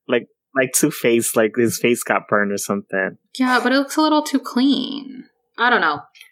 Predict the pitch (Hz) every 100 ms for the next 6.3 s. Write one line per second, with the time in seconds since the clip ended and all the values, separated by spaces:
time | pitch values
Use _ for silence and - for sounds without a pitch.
0 | _ _ _ _ - 208 247 269 262 269
1 | 269 214 196 190 170 185 175 151 151 147
2 | - _ _ - - - - - - -
3 | - _ _ _ _ _ _ _ _ _
4 | _ _ _ _ _ _ _ _ _ _
5 | _ _ _ 208 233 247 190 151 151 180
6 | 208 - 170